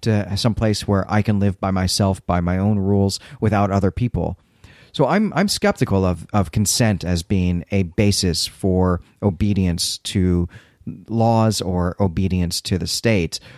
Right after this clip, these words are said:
per-, un-, unless perhaps, you know, there's a f-, you're in that foundational generation. I'm, I'm skeptical of this argument that Socrates makes.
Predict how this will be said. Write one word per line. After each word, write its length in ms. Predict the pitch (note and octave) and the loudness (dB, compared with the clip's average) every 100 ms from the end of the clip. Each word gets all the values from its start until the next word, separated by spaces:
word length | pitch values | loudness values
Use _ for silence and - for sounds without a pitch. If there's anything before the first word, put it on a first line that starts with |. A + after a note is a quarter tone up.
| - | -6
per-, 200 | A#2+ A#2 | -2 0
un-, 200 | C3+ A#2+ | 2 0
unless 500 | B2 B2+ D3 C#3 G2+ | 2 2 2 0 -2
perhaps, 600 | - A#2 A#2+ B2 F2 - - | -2 0 2 2 0 -4 0
you 80 | |
know, 80 | G#2 | 2
there's 200 | G2+ G#2 | 2 2
a 80 | G2+ | 0
f-, 140 | B2 G#2+ | -2 0
you're 220 | G#2 G#2+ | 2 4
in 100 | G#2+ | 4
that 180 | F#2+ - | 2 2
foundational 840 | G#2 F#2+ F#2+ F#2+ G2 F2+ E2 E2 | 0 2 2 2 2 0 0 -6
generation. 600 | - G2 E2 F2+ E2 - | -2 0 2 0 -2 -4
I'm, 120 | - - | -4 -2
I'm 100 | C#3 | -2
skeptical 460 | - C#3+ - - - | 0 0 0 -6 -8
of 120 | - | -10
this 160 | - | -6
argument 420 | D2 C2+ C2+ A#1+ - | -6 -6 -8 -10 -8
that 120 | - | 0
Socrates 500 | D#2+ D#2 D#2+ C#2 E2 | 2 0 -4 -4 -2
makes. 360 | C2+ - - | -4 -4 -8